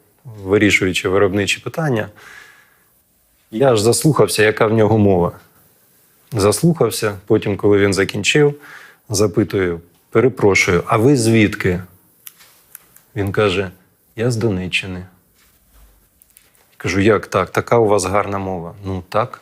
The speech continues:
каже, «тому що там усі так розмовляли. Це потім туди понаїхали. А я з Донеччини». А в нього мова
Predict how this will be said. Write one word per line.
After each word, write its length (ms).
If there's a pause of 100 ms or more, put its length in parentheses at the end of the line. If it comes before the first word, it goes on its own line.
каже, 380 (280)
«тому 240
що 160
там 240
усі 280
так 260
розмовляли. 680 (640)
Це 180
потім 420
туди 400 (120)
понаїхали. 840 (1300)
А 80
я 240
з 80
Донеччини». 760 (1300)
А 60
в 60
нього 300
мова 460